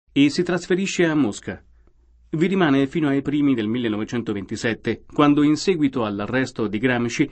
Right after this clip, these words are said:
assume la guida del partito e si stabilisce in Francia. Rimane in esilio durante la dittatura fascista,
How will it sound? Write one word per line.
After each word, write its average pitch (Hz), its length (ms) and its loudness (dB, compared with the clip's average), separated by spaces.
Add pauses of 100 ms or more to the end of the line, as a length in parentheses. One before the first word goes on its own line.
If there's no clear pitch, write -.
(280)
assume 185 340 2
la 139 120 0
guida 160 240 -2
del 139 160 -2
partito 131 640 -6
e 160 120 2
si 160 140 -2
stabilisce 160 500 -2
in 151 120 2
Francia. 92 500 -8 (360)
Rimane 165 440 6
in 139 160 4
esilio 139 400 0
durante 120 400 -2
la 110 120 -4
dittatura 110 440 -4
fascista, 104 580 -6